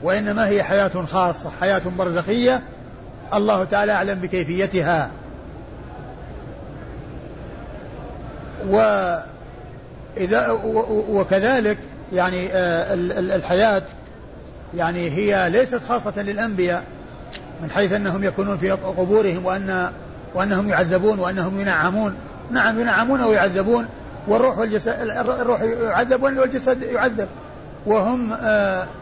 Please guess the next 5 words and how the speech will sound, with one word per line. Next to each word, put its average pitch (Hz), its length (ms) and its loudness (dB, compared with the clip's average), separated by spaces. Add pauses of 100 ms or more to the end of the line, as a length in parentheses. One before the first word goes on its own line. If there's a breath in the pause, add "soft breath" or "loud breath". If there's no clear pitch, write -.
(380)
أحيا 208 420 2
في 202 140 -4
قبورهم 226 580 0
حياة 233 260 2 (480)
برزخية، 214 640 0